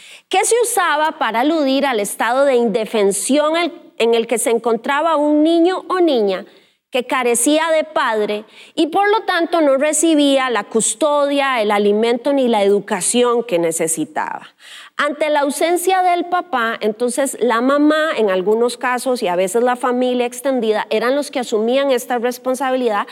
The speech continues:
con las limitaciones de sus posibilidades en ese, en ese momento. Otras veces era la sociedad la que se hacía cargo a través de diferentes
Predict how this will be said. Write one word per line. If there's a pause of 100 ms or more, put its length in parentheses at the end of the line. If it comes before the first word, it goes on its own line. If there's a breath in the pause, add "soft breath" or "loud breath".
(560 loud breath)
con
las
limitaciones
de
sus
posibilidades
en
ese,
en
ese
momento. (480 loud breath)
Otras
veces
era
la
sociedad
la
que
se
hacía
cargo
a
través
de
diferentes